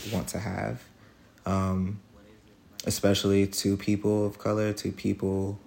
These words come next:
who are, like, Black, queer, Indigenous, trans,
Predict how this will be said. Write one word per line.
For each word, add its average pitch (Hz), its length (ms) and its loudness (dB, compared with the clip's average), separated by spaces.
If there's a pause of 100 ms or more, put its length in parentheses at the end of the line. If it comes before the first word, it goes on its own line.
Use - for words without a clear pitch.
(520)
who 104 140 6
are, 95 400 2 (580)
like, 95 240 -2
Black, 98 320 2
queer, 98 420 2
Indigenous, 95 640 0
trans, 98 800 -4